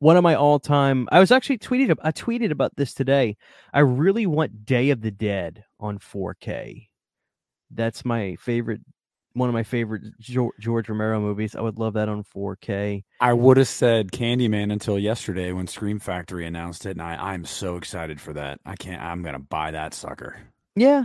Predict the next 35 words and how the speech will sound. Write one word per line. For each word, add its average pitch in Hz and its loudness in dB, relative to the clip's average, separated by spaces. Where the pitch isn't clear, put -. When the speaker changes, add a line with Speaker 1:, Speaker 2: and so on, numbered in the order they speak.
Speaker 1:
yeah, 220 2
I'll 165 0
probably 190 0
grab 139 0
that 139 2
Speaker 2:
Mm-hmm. - -4
Speaker 1:
one 127 -2
too. 139 0
That's, - -2
that's, - 0
uh, - -20
gut 180 6
instinct. 156 0
That's 135 0
a 123 -6
title 131 0
I'd, 117 0
I'd, 117 -6
I'd 120 -4
be 120 -2
willing 113 -2
to, 113 -2
uh, 107 -2
upgrade 110 -4
for. 110 -2
Uh, 120 4
I'll 170 4
tell 311 0
you 285 6
a 151 4
four 127 -2
K 113 -2
we 113 -4
need. 113 -4
Poltergeist. 98 -2